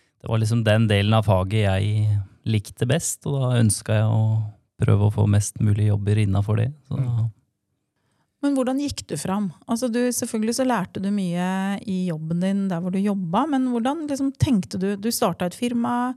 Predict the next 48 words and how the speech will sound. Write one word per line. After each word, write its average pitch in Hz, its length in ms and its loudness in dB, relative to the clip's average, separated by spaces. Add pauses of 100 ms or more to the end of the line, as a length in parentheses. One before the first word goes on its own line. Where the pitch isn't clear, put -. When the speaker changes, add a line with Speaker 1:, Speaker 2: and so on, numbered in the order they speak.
(480)
Speaker 3:
Du 220 180 -2
har 285 160 0
jo 254 140 0 (180)
for 269 160 0
fire 220 240 0
år 196 80 0
siden 226 240 0
gjort 208 160 -2
det 247 140 2
samme, 180 320 4 (640)
Daniel. 240 380 0 (440)
Speaker 2:
Ja. 127 200 4 (340)
Speaker 3:
Eh, 262 240 2
det 254 240 0
har 311 80 0
vært 294 140 -6
spennende 240 260 0
å 240 80 -4
høre 196 240 0
litt 220 160 -2
sånn 214 240 -2
tankene 175 540 -6
dine, 180 320 -4 (260)
hvordan 214 320 -6
du - 60 -4
har, 196 100 -8
for 220 160 -4
dere 247 160 -4
har 254 80 -4
jo 226 60 -8
også 254 120 -4 (380)
spesialisert 226 720 -4
dere 196 160 -6
på 208 160 -4
varme. 190 360 0 (460)
Synes - 220 -6
det 220 80 0
er 208 80 0
mest 214 160 -6
gøy? 226 240 -4 (640)
Speaker 2:
Ja, 185 240 -4
jeg - 80 -4
tror, 151 320 0
eh, 117 240 4
for 127 160 2
min 101 260 4
del 156 220 0
da, 127 80 0